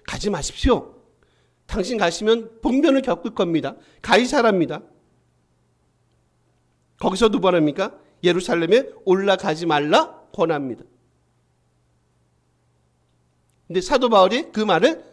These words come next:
듣지를 않습니다. 어, 무슨 생각이 드냐면, 여러분, 지금 말씀한 대로요.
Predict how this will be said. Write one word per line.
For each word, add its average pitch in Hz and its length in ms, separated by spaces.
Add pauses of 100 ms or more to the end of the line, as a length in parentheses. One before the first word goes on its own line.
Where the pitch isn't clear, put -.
(140)
듣지를 214 580 (600)
않습니다. 156 560 (3500)
어, 123 320 (1300)
무슨 370 380
생각이 269 580
드냐면, 170 560
여러분, 160 500 (320)
지금 294 260
말씀한 175 500
대로요. 151 480